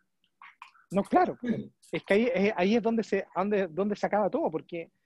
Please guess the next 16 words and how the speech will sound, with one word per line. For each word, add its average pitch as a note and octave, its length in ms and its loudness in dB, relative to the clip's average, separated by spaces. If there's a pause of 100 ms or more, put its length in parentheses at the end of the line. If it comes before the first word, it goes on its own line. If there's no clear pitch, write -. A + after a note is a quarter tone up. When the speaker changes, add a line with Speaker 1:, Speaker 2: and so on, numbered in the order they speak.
(180)
Speaker 1:
porque - 220 -8
efectivamente, G#3+ 840 0
¿qué, C#4+ 380 0
qué, B3+ 920 -2
qué - 80 2
argumento B3 580 2
tienes A#3 380 0
tú C4+ 260 2
para G3+ 240 4
tratar G3 300 2
de G#3+ 80 -2
sacar G#3 260 2
algo G3+ 240 2
mejor? - 280 -4 (960)
No, G4 260 4
no G4+ 80 -2